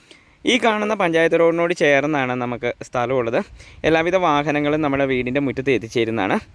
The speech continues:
എല്ലാവിധ കൃഷികൾക്കും അനുയോജ്യമായ നല്ല കാലാവസ്ഥയുള്ള മേഖലയാണ്. നിലവിൽ ഈ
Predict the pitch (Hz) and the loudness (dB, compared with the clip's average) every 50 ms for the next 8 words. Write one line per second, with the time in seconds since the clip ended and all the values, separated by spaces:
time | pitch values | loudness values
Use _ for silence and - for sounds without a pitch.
0 | - - - - - - - - - - - 185 214 233 240 247 262 269 254 247 | -20 -20 -20 -20 -20 -20 -20 -20 -20 0 2 4 4 4 4 2 0 0 -2 -4
1 | - - 233 233 226 - 233 214 190 190 190 196 190 202 196 190 190 196 202 180 | -4 0 0 0 0 0 -2 -2 -2 -2 -4 -2 -2 0 0 0 0 0 0 -2
2 | 151 139 151 160 165 160 160 160 156 151 156 - - 160 147 143 143 143 139 127 | 0 0 0 2 2 2 2 2 0 0 -2 -4 -2 0 2 2 2 2 2 2
3 | 127 120 127 135 131 117 113 123 131 127 117 117 123 143 147 160 | 2 0 2 2 2 2 2 0 -2 -2 -2 -2 -2 0 -2 -4